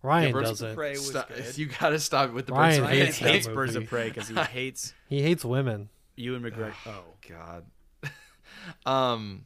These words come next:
Speaker 2: I mean, we all feel similarly about Suicide Squad. We think it's,
Speaker 1: Yeah,
Speaker 2: uh,
Speaker 1: Suicide
Speaker 2: one of
Speaker 1: Squad's
Speaker 2: the
Speaker 1: great.
Speaker 2: So, here's a question for everybody: Is this the best superhero movie of the year?
Speaker 3: I don't even know what other superhero movies came out this year.
Speaker 1: Yeah,
Speaker 2: Uh,
Speaker 1: I mean,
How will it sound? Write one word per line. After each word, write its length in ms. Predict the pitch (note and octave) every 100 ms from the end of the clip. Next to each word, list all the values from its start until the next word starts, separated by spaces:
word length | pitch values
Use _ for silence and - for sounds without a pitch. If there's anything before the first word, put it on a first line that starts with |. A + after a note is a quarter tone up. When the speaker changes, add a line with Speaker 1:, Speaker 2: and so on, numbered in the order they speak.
| _ _ _ _ _ _ -
Speaker 2:
I 100 | D3
mean, 140 | C#3+
we 120 | D3+
all 160 | E3 E3+
feel 280 | - C#3+ B2
similarly 460 | - A2 G#2 G2
about 260 | F#2+ F#2+ E2+
Suicide 380 | - F2+ F#2 F2
Squad. 320 | - F2+ F#2
We 80 | F#2
think 220 | G2 F#2+
it's, 400 | F2+ - - -
Speaker 1:
Yeah, 240 | E3+ D3+
Speaker 2:
uh, 280 | A2 F2+ F2 -
Speaker 1:
Suicide 280 | - B2
Speaker 2:
one 40 | B2
of 40 | A#2+
Speaker 1:
Squad's 80 | A2+
Speaker 2:
the 40 |
Speaker 1:
great. 340 | - E3+ B2+ A2+ _ _ _ _ _
Speaker 2:
So, 460 | - D3 C#3 C3 - _ _ _ _ _
here's 260 | C3+ D#3 F#3
a 40 |
question 400 | C#3+ A2+ G2 F2+
for 140 | F2 F#2
everybody: 440 | E2+ E2+ F2+ A2+ B2 _ - - _ _ -
Is 280 | C#3 G#3+ -
this 200 | C4+ -
the 120 | A#3+
best 460 | - F3+ F#3 -
superhero 420 | F3+ F#3 E3+ A#2 G#2
movie 300 | G2+ F#2 F#2+
of 80 | E2+
the 80 | F2
year? 220 | F2+ F#2+ _ _ _ _ _ _ _ - -
Speaker 3:
I 40 | A2
don't 120 | A2+
even 180 | G#2 G2+
know 120 | G#2
what 100 | G#2
other 120 | G#2 G2+
superhero 440 | - F#2+ G2+ G2+
movies 200 | G#2 G2
came 140 | G#2+ G2
out 120 | G#2
this 160 | - -
year. 180 | - - _
Speaker 1:
Yeah, 360 | C#3 A2 C3+ D3+
Speaker 2:
Uh, 20 |
Speaker 1:
I 80 | C3+
mean, 400 | A2+ A2+ A2 G#2+